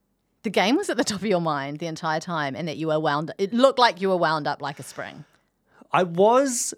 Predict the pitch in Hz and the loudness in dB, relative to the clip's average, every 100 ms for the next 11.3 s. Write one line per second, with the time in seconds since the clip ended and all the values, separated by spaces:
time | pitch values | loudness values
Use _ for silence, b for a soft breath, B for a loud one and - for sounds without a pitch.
0 | - 170 190 208 156 101 147 185 - 165 | 0 0 4 6 4 4 0 0 -2 0
1 | 151 139 127 127 107 92 90 143 - - | 2 0 0 0 0 -4 -8 -8 -8 -14
2 | - 165 151 208 202 233 233 214 196 190 | -2 -2 0 0 0 0 0 2 2 2
3 | 180 170 _ _ _ - 127 - 147 147 | -2 -6 _ _ _ -18 -18 -6 -4 -2
4 | 143 143 123 135 - - 120 113 104 - | 0 0 0 -4 -6 -6 -2 -2 -4 -8
5 | - _ - - 95 117 120 113 113 - | -14 _ -20 -10 -2 0 0 -4 -8 -8
6 | 98 92 - - 101 95 202 185 165 151 | -6 -6 -8 -10 -8 -4 0 2 2 0
7 | 175 220 208 185 196 202 190 170 170 151 | 0 0 0 2 2 0 0 0 0 2
8 | 143 - 147 143 139 135 139 131 - 127 | 0 0 -4 -2 -6 -4 -4 -4 -6 -8
9 | 120 120 113 123 113 117 104 104 98 104 | -6 -8 -6 -4 -2 -2 -2 -2 -2 -6
10 | 127 123 139 143 143 - 175 190 170 127 | -6 -2 0 0 -2 0 0 2 2 0
11 | 113 127 | 0 -4